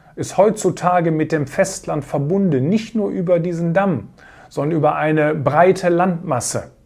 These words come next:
Und auf dieser Landmasse befinden sich moderne Häuser und auch eine Pferderennbahn aus römischer Zeit, ein Hippodrom.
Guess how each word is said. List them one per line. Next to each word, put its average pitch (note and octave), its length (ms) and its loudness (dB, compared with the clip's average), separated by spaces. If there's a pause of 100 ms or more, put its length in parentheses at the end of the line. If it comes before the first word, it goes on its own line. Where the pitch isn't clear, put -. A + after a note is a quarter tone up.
(560)
Und D3+ 160 -4
auf G#3+ 300 0
dieser D#3 280 2
Landmasse E3+ 720 0
befinden D3+ 520 -2
sich C#3 200 0
moderne C#3+ 580 -2
Häuser D#3+ 580 2 (300)
und D3+ 240 -4
auch D3 340 2
eine C#3 180 -2
Pferderennbahn D#3 1000 2 (240)
aus C#3+ 180 -4
römischer D#3 580 0
Zeit, D#3+ 420 -2
ein B2+ 120 -2
Hippodrom. B2+ 720 2